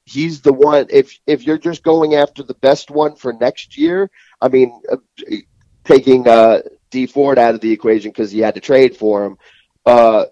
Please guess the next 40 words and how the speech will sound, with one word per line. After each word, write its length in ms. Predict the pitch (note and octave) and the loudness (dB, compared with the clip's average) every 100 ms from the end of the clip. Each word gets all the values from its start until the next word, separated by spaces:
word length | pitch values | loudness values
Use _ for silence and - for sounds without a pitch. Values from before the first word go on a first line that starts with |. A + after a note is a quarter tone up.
| _ - | _ -18
he's 480 | A#2+ A2+ D#3 F3 | -16 -10 -10 -8
the 100 | D#3+ | -6
guy. 580 | D3 D#3+ C#3 E2 D2+ - _ _ - | 0 0 0 -4 -12 -16 _ _ -2
And, 360 | C#3+ B2+ B2 - _ _ - | -2 -2 -14 -20 _ _ -16
uh, 140 | - - C3 | -14 -14 -10
Justin 340 | D3+ D#3+ - - | -2 -2 -2 -4
Houston's 460 | D3 C#3+ - - | -2 -2 -4 -6
a 40 | B2 | 0
better 300 | C3 B2+ A#2 | 2 4 2
all-around 600 | B2 A2+ G#2+ C3+ D#3 D3+ | 0 -2 0 2 2 -2
player. 320 | E3 D3+ C#3+ | -4 -2 -2
He's 200 | - - | -6 -20
still 300 | - C3 B2+ | -6 -4 -2
really 240 | B2+ A#2+ | -2 -4
good 180 | G#2 A#2 | -4 -4
against 320 | G#2+ A2 G2 | -4 -8 -8
the 80 | G2+ | -10
run. 380 | F#2+ A#2+ C#3+ D3 - _ _ - | -4 0 0 -2 -10 _ _ -6
I 160 | G#2+ G#2+ | -2 0
know, 380 | G#2+ B2+ C#3+ C#3+ | 2 2 4 4
obviously, 580 | C#3 C3 C3 - B2 | 4 0 -10 -10 -12
he's 260 | A2+ A2+ F#2+ - | -10 -12 -10 -2
older, 520 | D#3 E3 C3 B2 A#2 _ _ - | -2 0 -2 -4 -4 _ _ -4
but 120 | B2+ | -2
again, 320 | B2+ C#3 C3 | 4 2 2
we 100 | B2 | -6
could 160 | A#2+ - | -8 -4
go 140 | B2+ | -2
back 240 | C3 C3+ - | 0 -2 -2
to 140 | C3+ | -6
the 100 | C3 | -2
way 220 | C3 C3 | 0 0
that 220 | B2+ A#2 C3 | 0 -4 -2
N 120 | C3 | -4
F 160 | A#2+ | -2
L 220 | C3 B2+ A#2+ _ - | -2 -2 -4 _ -6
contracts 540 | C3 C3 - A#2+ - | -4 -4 -4 -6 -6
are 60 | A2 | -20
structured 520 | - C#3+ - B2 A2 | -6 -4 -4 -10 -6
nowadays. 680 | G#2 G#2 G2+ G#2 G#2 G2+ | -2 -2 -2 -2 -2 -4